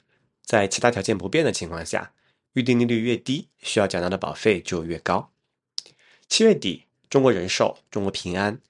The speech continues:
太平洋保险等几家大型保险公司都发布了下调预定利率的公告。八月份以后，新备案的保险产品的费率将有比较明显的上升，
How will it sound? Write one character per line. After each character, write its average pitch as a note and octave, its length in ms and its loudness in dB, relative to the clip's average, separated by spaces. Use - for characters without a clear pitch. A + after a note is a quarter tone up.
太 D3+ 140 0
平 B2 100 0
洋 A2+ 140 2
保 F2+ 180 0
险 - 300 -6
等 F2+ 160 -10
几 E2+ 60 -8
家 F#2 140 -2
大 - 180 4
型 - 180 -2
保 E2+ 120 -6
险 D#2 160 -10
公 E2 180 -10
司 - 260 -6
都 C3+ 160 0
发 C#3 240 2
布 A#2 160 0
了 F#2 220 0
下 G2+ 220 0
调 F2 380 -8
预 G#2 100 -4
定 F#2+ 120 -2
利 F#2 100 0
率 F2+ 60 -2
的 E2 140 -10
公 F#2 220 -6
告。 - 240 -2
八 D#3+ 140 4
月 F#3 60 6
份 D#3+ 200 0
以 F#2 60 -6
后， - 320 -4
新 F3 280 0
备 F#3 140 2
案 C#3+ 100 2
的 G2+ 80 -2
保 F#2+ 140 -4
险 G2+ 180 -4
产 F#2 200 -8
品 F2 80 -10
的 F2+ 80 -8
费 E3 260 -2
率 F2+ 220 -8
将 F#2+ 160 -2
有 F2+ 40 -4
比 - 120 -10
较 F2+ 120 -2
明 E2 160 -6
显 F2+ 160 -8
的 D2+ 60 -6
上 F#2 220 -4
升， - 240 0